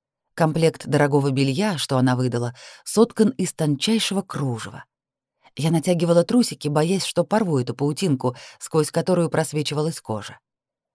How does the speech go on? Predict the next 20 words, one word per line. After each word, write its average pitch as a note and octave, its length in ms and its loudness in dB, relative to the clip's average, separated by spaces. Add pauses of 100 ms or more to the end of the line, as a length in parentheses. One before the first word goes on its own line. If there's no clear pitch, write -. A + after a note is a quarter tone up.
(540)
Телесного D#3 460 2
цвета D3+ 320 0
чулки D#3 420 0
держались D3+ 520 -2
на A#3 120 4
поясе. - 500 -12 (540)
Видела F#3 400 4
подобный D3+ 480 4
атрибут C#3+ 380 -2
в - 80 -14
кино — A#2+ 340 -6 (340)
но E3 220 2
сама F3 280 4
даже E3 220 2
не E3 120 0
думала, E3 320 2
что - 160 -6
доведется C#3+ 440 2
когда-нибудь C#3+ 580 0
надеть C#3+ 380 2